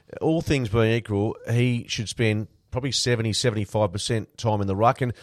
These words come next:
I think Luke's one of those players that you can push him inside the centre square w-, to either obviously give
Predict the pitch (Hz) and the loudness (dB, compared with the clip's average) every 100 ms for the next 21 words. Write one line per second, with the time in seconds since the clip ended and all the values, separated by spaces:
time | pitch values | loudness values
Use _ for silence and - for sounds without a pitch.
0 | - 143 240 247 131 151 147 160 143 120 | -4 -2 -2 -4 -2 4 4 4 0 2
1 | 104 - 127 117 110 107 - - - 117 | 0 0 2 4 2 -2 -10 -14 -8 -6
2 | 120 110 - - 131 107 101 107 95 92 | -6 -6 -4 -4 -2 -4 0 0 0 -2
3 | 110 98 - 110 110 - - _ - 160 | -2 -2 0 2 2 -2 -16 _ -8 -6
4 | - - - 151 139 120 - - 82 - | -6 -12 0 2 4 2 2 -8 -10 -6
5 | 98 95 87 120 92 | -4 -4 -2 -2 -2